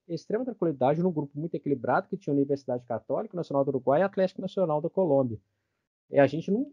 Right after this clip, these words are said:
em nenhum momento a gente colocou Argentinos Júniors como grande favorito, mas mostrou um futebol também pragmático, eficiente, só sofreu, assim como o Atlético só sofreu três gols, e pega um River que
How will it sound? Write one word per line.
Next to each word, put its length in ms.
em 80
nenhum 220
momento 280
a 40
gente 180
colocou 340
Argentinos 480
Júniors 340
como 220
grande 260
favorito, 520
mas 160
mostrou 320
um 20
futebol 520
também 400
pragmático, 960
eficiente, 640
só 60
sofreu, 400
assim 240
como 180
o 20
Atlético 400
só 120
sofreu 420
três 240
gols, 340
e 120
pega 280
um 80
River 400
que 300